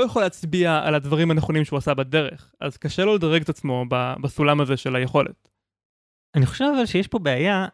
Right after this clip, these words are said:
Speaker 2: שאתה בעצם מדבר על סוג של סקאלה אבסולוטית. אתה מדבר על זה שאתה יכול להתאים ל-, לצורך העניין, מדרונות ירוקים, כחולים, אדומים, שחורים, כל הדבר הזה, אבל זה לא עובד ככה. אתה נמצא במקום עבודה,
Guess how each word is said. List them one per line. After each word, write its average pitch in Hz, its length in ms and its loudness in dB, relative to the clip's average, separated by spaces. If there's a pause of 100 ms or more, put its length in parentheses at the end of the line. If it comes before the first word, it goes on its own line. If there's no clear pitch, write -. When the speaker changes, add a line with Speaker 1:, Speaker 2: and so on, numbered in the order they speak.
Speaker 2:
שאתה 123 460 -4
בעצם 180 240 0
מדבר 170 340 0
על 156 200 -2
סוג 170 220 -4
של 190 140 -2
סקאלה 151 400 0
אבסולוטית. 147 640 -2 (420)
אתה 127 140 2
מדבר 123 400 2
על 139 100 2
זה 95 260 -2 (400)
שאתה 107 720 0
יכול 131 260 2
להתאים 120 560 2
ל-, 110 180 4 (260)
לצורך 107 300 -4
העניין, 104 280 -2
מדרונות 117 720 0
ירוקים, 123 680 0
כחולים, 131 580 0
אדומים, 107 460 -2
שחורים, 127 420 -2
כל 113 140 0
הדבר 95 380 -2
הזה, 90 220 -2 (520)
אבל 117 180 2
זה 117 100 2
לא 190 80 2
עובד 110 360 -2
ככה. - 280 -10 (480)
אתה 180 140 2
נמצא 185 300 2
במקום 135 460 2
עבודה, 120 340 -2